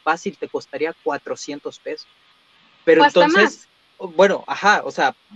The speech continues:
Speaker 1: puede ir escalando, pero, o sea, eso va a ser en el peor de los casos. Y lo otro es que, ok,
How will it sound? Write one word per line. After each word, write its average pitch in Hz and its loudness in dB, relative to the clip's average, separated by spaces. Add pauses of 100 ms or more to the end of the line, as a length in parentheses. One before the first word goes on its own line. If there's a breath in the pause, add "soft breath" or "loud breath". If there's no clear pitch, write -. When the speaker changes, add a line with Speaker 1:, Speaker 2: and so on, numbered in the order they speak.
(140)
Speaker 1:
puede 170 0
ir 175 -4
escalando, 151 -6
pero, 139 -2
o 139 -8
sea, 139 -4
eso 180 0 (500)
va 131 4
a 135 -4
ser 190 -4 (100)
en 135 -8
el 131 -10
peor 143 -2
de 160 -6
los 135 -6
casos. 156 -4 (380)
Y 151 -6
lo 151 2
otro 170 2
es 165 2
que, 180 -2 (480)
ok, 175 2